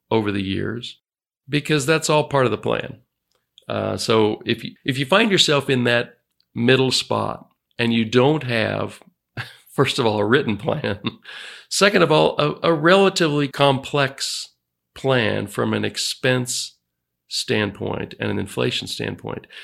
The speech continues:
then I'd encourage you to either find somebody like us who does that for you, or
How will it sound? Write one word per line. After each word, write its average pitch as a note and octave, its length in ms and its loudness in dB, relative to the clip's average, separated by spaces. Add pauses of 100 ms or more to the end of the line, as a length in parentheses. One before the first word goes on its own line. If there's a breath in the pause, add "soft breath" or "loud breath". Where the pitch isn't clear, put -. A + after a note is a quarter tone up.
(300 loud breath)
then F#3+ 140 4
I'd G3+ 160 6
encourage C3 480 2
you A#2 160 0
to A2 540 -2 (320 loud breath)
either E3+ 360 4
find C#3+ 360 2
somebody A#2 680 -2
like A2+ 480 -2
us A#2 540 0
who A#2 120 -2
does B2 280 4
that A2 280 0
for G2+ 200 0
you, G2+ 340 -8 (640 loud breath)
or C3 640 4